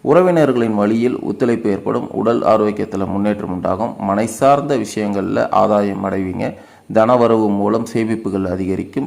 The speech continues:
பேச்சுகளில் அனுபவம் வெளிப்படும், உங்கள் மீதான நம்பிக்கை அதிகரிக்கும், ஆர்வம் பிறக்கும் நாள். அதிர்ஷ்ட திசை தென்மேற்கு, அதிர்ஷ்ட எண் மூன்று, அதிர்ஷ்ட நிறம் பார்த்தீங்கன்னா நீல நிறம். உங்களுக்கான நட்சத்திரங்கள்ல உத்திராடம் ஒத்துழைப்பு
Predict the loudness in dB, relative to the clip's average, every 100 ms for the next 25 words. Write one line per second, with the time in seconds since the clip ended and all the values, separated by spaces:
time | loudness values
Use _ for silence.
0 | -2 -2 0 -2 0 0 0 0 0 0
1 | -2 -4 -4 -6 -6 -6 -2 2 2 2
2 | 0 0 0 0 -2 -2 -2 -2 -2 -2
3 | -4 -6 -8 -2 0 0 -2 -4 -6 -10
4 | -8 -4 -4 -4 -10 -20 -20 -4 0 0
5 | 0 0 0 0 0 0 0 0 0 0
6 | -2 0 -2 -2 -4 -2 -2 -2 -2 -2
7 | -2 -2 -2 -2 -6 -4 -2 -2 -2 -2
8 | -2 -2 -2 -4 -2 -2 -2 -2 -6 -8
9 | -10 -12 -14 -12 -4 0 0 -2 -8 -16
10 | -16 -6 -2 0 2 0 -2 -4 -2 0
11 | 2 0 0 0 0 2 0 -2 -2 -2
12 | -2 -4